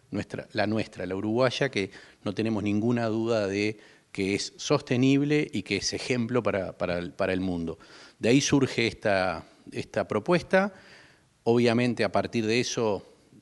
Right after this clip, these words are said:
invitamos al Ministerio de Ganadería, que obviamente es nuestro ente regulador. El Ministerio de Ganadería incorporó a Ambiente, com-, incorporó también a Economía, que tiene todo el tema de los bonos verdes. Y por otro lado, la fao, que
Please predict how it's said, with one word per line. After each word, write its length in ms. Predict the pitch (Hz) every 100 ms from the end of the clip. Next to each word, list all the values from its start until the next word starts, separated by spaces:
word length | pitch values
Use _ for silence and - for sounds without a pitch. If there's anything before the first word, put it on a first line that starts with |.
| _ _ _ - - - _ -
invitamos 500 | 107 85 85 104 92
al 60 | 95
Ministerio 380 | 85 - 101
de 80 | 101
Ganadería, 440 | 98 127 139 196 101
que 60 |
obviamente 380 | 95 95 101 95
es 40 |
nuestro 460 | 85 95 - 90 -
ente 540 | - 104 101 101 107 -
regulador. 720 | 85 87 117 156 180 196 196 - - - _ -
El 140 | 98
Ministerio 260 | 95 90 117
de 60 |
Ganadería 380 | 104 95 101 110
incorporó 680 | 101 92 92 - 110 98 95
a 40 |
Ambiente, 680 | 87 95 127 151 143 135 131
com-, 220 | - 92 -
incorporó 520 | 104 95 92 85 92
también 340 | 92 90 92 95
a 40 |
Economía, 720 | 87 87 95 127 165 135 117 -
que 120 | 117
tiene 280 | - 87 85
todo 160 | 95
el 120 | 92
tema 180 | - 107
de 80 | 90
los 80 | 85
bonos 240 | 98 90
verdes. 560 | 131 151 135 127 - - - - - - - _ -
Y 280 | 135 123 117
por 200 | - 113
otro 220 | 113 131
lado, 260 | 135 139 147
la 100 | 147
fao, 480 | - 151 160 180 - - - - - - -
que 400 | 98 90 87